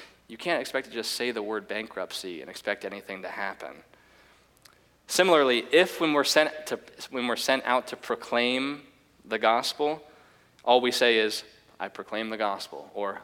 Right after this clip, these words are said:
"I proclaim Christ," we haven't really proclaimed anything at all. We, if we, if that's all we say, we haven't proclaimed anything at all. We must understand ourselves what the gospel is in order to proclaim it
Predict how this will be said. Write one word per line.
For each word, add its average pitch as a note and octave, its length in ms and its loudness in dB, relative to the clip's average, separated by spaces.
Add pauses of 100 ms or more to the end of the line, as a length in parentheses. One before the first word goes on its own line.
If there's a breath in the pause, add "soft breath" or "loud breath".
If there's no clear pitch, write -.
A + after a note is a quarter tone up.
"I G#2+ 80 0
proclaim G#2 540 -8
Christ," - 520 -10 (300 soft breath)
we F3 100 4
haven't F3 240 8
really C#3 180 6
proclaimed C3 420 4
anything B2 320 4
at A2+ 80 6
all. - 500 6 (1300 soft breath)
We, B2+ 300 2 (540)
if B2 160 -4
we, B2 220 -2
if B2 120 -2
that's C3 180 4
all D#3 160 8
we D#3 120 6
say, D3 160 6
we C3 100 2
haven't C3+ 240 4
proclaimed A#2+ 400 -2
anything C3 460 2
at A2 100 4
all. A#2 160 8
We C3 80 2
must D3+ 240 6
understand D3 600 4 (300 loud breath)
ourselves A#2+ 920 4 (500 soft breath)
what D3+ 220 4
the C#3 80 2
gospel B2+ 600 2
is G#2 500 -2 (200 loud breath)
in A#2 140 -2
order A2 400 0 (180)
to - 140 -10
proclaim G#2+ 500 -4
it F2 160 -10